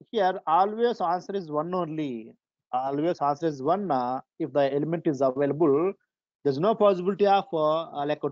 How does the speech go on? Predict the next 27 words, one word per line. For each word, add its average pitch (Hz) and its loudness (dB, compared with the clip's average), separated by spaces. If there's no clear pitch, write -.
two, 160 -2
right? 196 2
No 180 -2
possibility 175 0
of 160 2
two, 160 -2
no 160 -2
possibility 165 0
of, 165 4
uh, 131 -4
four, 156 2
no 165 -8
possibility 156 -2
of, 160 2
uh, 131 0
six, - -16
guys. 117 -6
Only 175 4
one 175 2
always. 123 0
Uh, 113 -6
that's 156 0
why. 202 2
So 151 0
here, 165 2
uh, 135 4
the 151 2